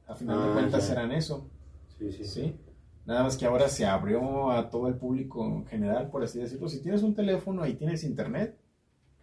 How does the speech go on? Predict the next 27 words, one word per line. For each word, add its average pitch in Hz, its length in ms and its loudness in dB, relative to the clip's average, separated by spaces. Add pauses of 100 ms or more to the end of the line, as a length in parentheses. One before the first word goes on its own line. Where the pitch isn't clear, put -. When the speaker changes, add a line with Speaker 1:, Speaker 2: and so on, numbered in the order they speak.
Speaker 1:
ya. - 300 -6 (1200)
Está - 180 -6
a 123 60 -2
tu 143 60 2
alcance, 107 420 0
¿no? 147 240 -4 (420)
Lo 123 100 -4
que 127 100 0
quiero 143 200 2
decir 147 280 4
es 156 140 0
que 139 440 -2 (880)
anteriormente, 135 920 -2 (840)
eh, 196 680 -2 (640)
Nor 107 300 0
Suiza 135 340 0
se 139 120 -4
anunciaba 185 500 0
en 233 80 -2
el 190 200 -4 (160)
programa 113 420 0
de 147 100 0
hoy. 208 260 0 (440)
El - 140 -4
programa 117 460 4
de 160 100 6
hoy 143 280 4